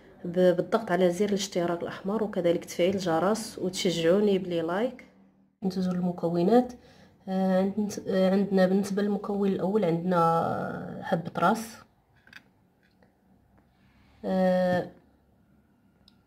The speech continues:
حبة راس البنات كتعالج مشاكل الشعر من التساقط والتقصف،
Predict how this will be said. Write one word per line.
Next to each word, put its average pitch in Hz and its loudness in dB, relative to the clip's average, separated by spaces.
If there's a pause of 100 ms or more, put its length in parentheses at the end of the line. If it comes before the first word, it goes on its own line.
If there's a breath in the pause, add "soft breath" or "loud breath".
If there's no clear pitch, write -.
(720)
حبة 196 -8
راس 233 4
البنات 208 2
كتعالج 190 0
مشاكل 185 -2
الشعر 208 0
من 214 2
التساقط 196 2
والتقصف، 196 -4